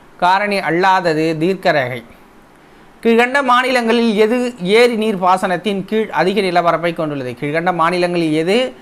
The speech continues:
நீர்வா-, ஏரி நீர்வாசனத்தின் கீழ் அதிக நிலப்பரப்பை கொண்டுள்ளதுன்னா, தமிழ்நாடு.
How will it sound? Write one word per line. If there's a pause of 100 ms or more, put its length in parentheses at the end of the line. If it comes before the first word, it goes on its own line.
(340)
நீர்வா-,
ஏரி
நீர்வாசனத்தின்
கீழ்
அதிக
நிலப்பரப்பை
கொண்டுள்ளதுன்னா,
தமிழ்நாடு.